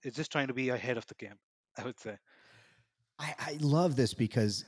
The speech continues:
Speaker 2: so many of the things that you have talked about are what I would say are limitations in the way that I operate. Really hearing and listening, right? Anticipating all of these different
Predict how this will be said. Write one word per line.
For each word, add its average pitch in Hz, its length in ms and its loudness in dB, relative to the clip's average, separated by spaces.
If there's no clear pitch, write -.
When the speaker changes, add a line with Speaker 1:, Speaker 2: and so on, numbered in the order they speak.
Speaker 2:
so - 320 4
many 220 200 2
of 185 80 2
the 127 100 4
things 120 340 4
that 104 120 0
you 101 240 4
have 95 220 -2
talked 92 400 -4
about 120 440 0
are 92 720 0
what 104 180 -2
I 151 120 2
would 185 140 4
say 95 540 2
are 104 40 0
limitations 127 800 2
in 110 100 2
the 104 80 4
way 92 160 0
that 87 200 -2
I 113 180 -2
operate. 73 480 -6
Really 139 420 6
hearing 98 460 0
and 85 120 -2
listening, 80 520 -8
right? 101 260 -6
Anticipating 107 960 -10
all 165 280 -12
of 175 120 -12
these 127 280 -12
different 113 480 -14